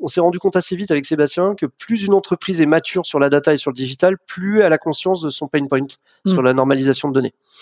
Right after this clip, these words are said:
Speaker 1: Euh, parce que plus tu lances de projets, plus tu te rends compte qu'un des roadblocks sur, euh, sur le, le chemin critique de tes projets, c'est justement l'hétérogénéité de tes données et le temps de préparation ou de processing que t'as pour les rendre, euh,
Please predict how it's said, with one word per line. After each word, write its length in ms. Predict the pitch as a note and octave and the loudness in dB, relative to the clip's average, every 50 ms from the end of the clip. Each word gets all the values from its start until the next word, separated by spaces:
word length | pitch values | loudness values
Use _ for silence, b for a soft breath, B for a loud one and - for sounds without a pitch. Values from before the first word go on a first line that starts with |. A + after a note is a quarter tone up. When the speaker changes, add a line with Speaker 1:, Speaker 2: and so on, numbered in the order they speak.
| B B B B B B B B - | B B B B B B B B 0
Speaker 1:
Euh, 420 | B2 A#2+ A#2+ A#2 A#2 A#2 A2+ A#2 A2+ | 2 2 4 4 4 2 2 0 0
parce 100 | - C#3 | 0 -2
que 80 | - - | -2 -2
plus 140 | - - A3+ | -2 -4 -2
tu 160 | - - A3 | 0 2 4
lances 160 | G3+ G3 F3+ | 4 4 4
de 80 | D#3+ F3 | 2 0
projets, 400 | - - E3+ E3 D3 F3+ G3+ A3+ | 0 2 0 2 4 2 0 0
plus 160 | - - G#3+ | -2 -6 -8
tu 140 | G3 - - | -8 -8 -6
te 80 | - | -2
rends 100 | F3+ F3 | -2 0
compte 180 | - G3 F#3+ F#3 | 2 2 0 2
qu'un 120 | - F3 | 2 2
des 100 | F3 E3+ | 2 2
roadblocks 420 | E3 E3 F3 E3 D3+ E3+ F3+ F3 - | 4 2 2 0 4 2 2 2 2
sur, 240 | - - C3+ C3+ C3+ | -2 -4 -2 0 2
euh, 140 | C3+ C3 | 2 2
sur 160 | B2 - C#3+ C3+ | 0 0 -2 0
le, 240 | C3 C3+ C3+ C3 | 2 2 2 2
le 100 | B2+ B2+ | 0 -2
chemin 200 | C3 - - D#3+ | -4 -2 -2 -2
critique 280 | D3+ - D#3 - - D#3+ | -2 -2 -8 -10 -10 -8
de 60 | - | -8
tes 140 | C3 - D3 | -6 -6 -4
projets, 340 | - - C#3 C3+ D3 F3 F#3 | -2 0 0 2 4 4 2
c'est 180 | F3+ - F3+ | 2 0 -2
justement 340 | D#3+ D3+ D3+ - E3+ D3+ E3 | -2 -2 -2 -2 0 2 2
l'hétérogénéité 580 | E3 D3 C#3 D#3 C3+ C3+ B2+ C3 C#3+ C3+ - C#3 | 2 2 2 2 2 2 2 0 -2 -2 -2 -4
de 40 | C3 | -2
tes 100 | - C#3+ | -2 0
données 280 | B2+ C3 C3 D3+ F3+ F#3+ B B B B B B | 2 4 4 4 2 2 B B B B B B
et 60 | C3 | 0
le 140 | C3 C#3 C3+ | 2 2 2
temps 320 | C3+ - F#3 F#3+ F#3+ G3 - _ _ - | 2 2 2 2 2 0 -4 _ _ -8
de 100 | C3+ C#3 | -8 -6
préparation 800 | C#3 - D3+ - E3 C#3+ D3 D3 C#3+ - - E3+ F3 F3+ F#3 F#3 | -4 -2 -2 0 2 2 2 2 0 0 0 0 2 2 0 0
ou 160 | E3 D#3 D#3+ | -2 -8 -6
de 100 | D#3 D3+ | -6 -6
processing 500 | C3+ - D#3 C#3 - C#3 - - F3 E3+ | -2 -2 -2 -2 -2 -2 -4 -4 -4 -4
que 80 | - C#3+ | -4 -4
t'as 180 | C3 - E3 | 0 0 0
pour 220 | E3 - D3+ D3 C#3 | 0 0 -2 0 2
les 60 | C3+ | 2
rendre, 300 | C3 C#3 D#3 D#3 C#3 C3+ | 4 2 2 2 2 2
euh, 320 | C3 B2+ B2+ B2 B2 A#2+ | 4 4 4 4 2 0